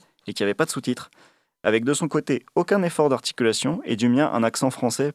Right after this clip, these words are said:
plus que prononcé. Le monsieur commence donc par me demander pourquoi je suis ici. Pourquoi je suis à New York, en plein mois d'août, période de vacances, une des villes les plus touristiques du monde. Le mec me demande pourquoi je suis là. Really ?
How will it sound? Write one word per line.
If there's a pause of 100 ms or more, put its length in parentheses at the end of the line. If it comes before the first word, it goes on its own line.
plus
que
prononcé. (1120)
Le
monsieur
commence
donc
par
me
demander
pourquoi
je
suis
ici. (960)
Pourquoi
je
suis
à
New
York, (220)
en
plein
mois
d'août, (400)
période
de
vacances, (100)
une
des
villes
les
plus
touristiques
du
monde. (300)
Le
mec
me
demande
pourquoi
je
suis
là. (240)
Really ?